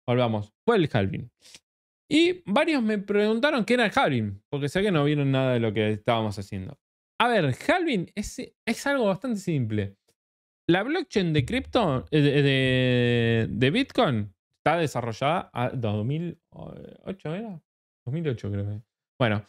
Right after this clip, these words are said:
cuando se pone a andar la blockchain, adentro de la blockchain vos tenés ciertas tareas que son automatizadas. Hoy en día, eh, se, se pueden hasta poner aplicaciones que se llaman smart contracts,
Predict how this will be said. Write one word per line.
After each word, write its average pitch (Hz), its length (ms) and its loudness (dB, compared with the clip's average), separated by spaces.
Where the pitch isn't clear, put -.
cuando 196 240 2
se 240 120 0
pone 427 220 2
a 302 40 4
andar 190 220 4
la 180 220 2
blockchain, 160 720 -2
adentro 220 400 2
de 139 60 4
la 143 140 4
blockchain 160 600 -2
vos 190 180 -2
tenés 160 340 0
ciertas 123 600 -2
tareas 127 520 2
que 101 200 -2
son 123 340 0
automatizadas. 101 840 -2
Hoy 247 220 4
en 202 260 2
día, 254 380 2
eh, 123 420 0
se, 92 300 -4
se - 180 -2
pueden 156 280 2
hasta 120 200 0
poner 123 240 2
aplicaciones 143 600 0
que 123 80 0
se - 120 -6
llaman 135 320 -2
smart 139 360 -2
contracts, - 640 -4